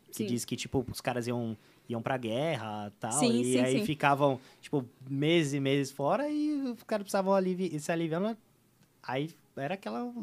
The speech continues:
Speaker 1: loucura, né? Diz que era assim na Grécia Antiga, né?
Speaker 3: Sim.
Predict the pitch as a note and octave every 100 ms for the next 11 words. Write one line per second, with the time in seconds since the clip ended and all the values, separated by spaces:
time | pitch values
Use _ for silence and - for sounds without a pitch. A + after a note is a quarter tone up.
0 | F3 D#3+ F3+ A3+ - E3+ D3 C#3+ D3 F3
1 | F#3 - - - - E3+ C#4+ B3+ G#3 D#3
2 | D3 C#3+ D3 - C3 A#2+ A2+ D#3+ G3